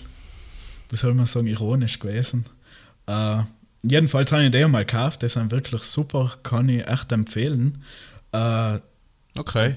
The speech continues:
Speaker 2: ich hab's noch nie gehabt, deswegen weiß ich
Speaker 1: so,
Speaker 2: nicht.
Speaker 1: auf ins Lidl.
Speaker 2: Ja.
Speaker 1: <laughs> Weil, gleich nach der Aufnahme. Äh,
Speaker 2: Gleich nach der Aufnahme.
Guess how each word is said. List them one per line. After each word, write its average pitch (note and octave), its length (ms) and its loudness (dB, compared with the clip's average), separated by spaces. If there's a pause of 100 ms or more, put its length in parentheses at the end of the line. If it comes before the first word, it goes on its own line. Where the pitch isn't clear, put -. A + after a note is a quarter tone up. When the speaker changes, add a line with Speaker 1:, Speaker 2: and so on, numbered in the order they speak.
Speaker 2:
ich A#2+ 100 2
hab's C3 200 2
noch B2+ 80 0
nie C3+ 120 2
gehabt, B2+ 340 0
deswegen G#2+ 520 2
weiß A2 220 -2
ich - 40 -8
Speaker 1:
so, A#2+ 200 0
Speaker 2:
nicht. - 160 -8
Speaker 1:
auf C#3 260 0
ins B2+ 240 0
Lidl. C#3 280 0 (1800)
Speaker 2:
Ja. E3+ 80 0
Speaker 1:
<laughs> - 0 -
Weil, D3+ 240 2 (1120)
gleich D3 280 4
nach D#3+ 220 4
der A#2+ 220 2
Aufnahme. B2 480 2 (540)
Äh, C3 360 6
Speaker 2:
Gleich B2 220 6
nach B2+ 200 4
der A2+ 200 6
Aufnahme. G#2+ 360 2